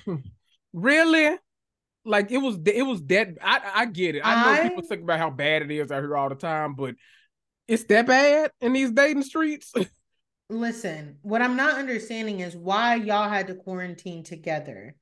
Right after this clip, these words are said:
Speaker 2: Again, was that not a red flag for you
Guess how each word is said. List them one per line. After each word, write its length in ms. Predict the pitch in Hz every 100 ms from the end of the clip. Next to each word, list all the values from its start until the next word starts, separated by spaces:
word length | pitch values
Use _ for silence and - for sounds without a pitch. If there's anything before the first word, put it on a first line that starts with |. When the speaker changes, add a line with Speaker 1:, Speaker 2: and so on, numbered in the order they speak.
| _ _ _ _ -
Speaker 2:
Again, 680 | 214 190 220 208 175 165 170
was 300 | 185 220 233
that 260 | 269 262 214
not 200 | 208 208
a 80 | 202
red 280 | 190 180 180
flag 320 | 196 185 170 -
for 100 | 170
you 400 | 156 147 143